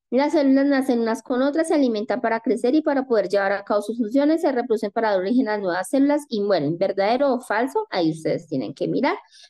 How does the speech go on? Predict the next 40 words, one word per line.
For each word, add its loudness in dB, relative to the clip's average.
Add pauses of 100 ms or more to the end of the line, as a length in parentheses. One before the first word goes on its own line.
porque 0
las 0
células -2
sí -4
comen. -2
Por 0
eso -6
es -10
que -4
nosotros -2
comemos, 0
porque -8
nuestras -4
células 2
necesitan -6
alimento. -2 (1400)
El 2
núcleo 0
es -8
una 0
esfera 0
que -2
ocupa -2
la 0
zona -2
central -2
de -2
todas 0
las -2
células. 0 (200)
Tiene -2
que -2
mirar, 0
porque -2
recuerde -2
que 0
de 2
las -2
eucariotas -2
sí, 2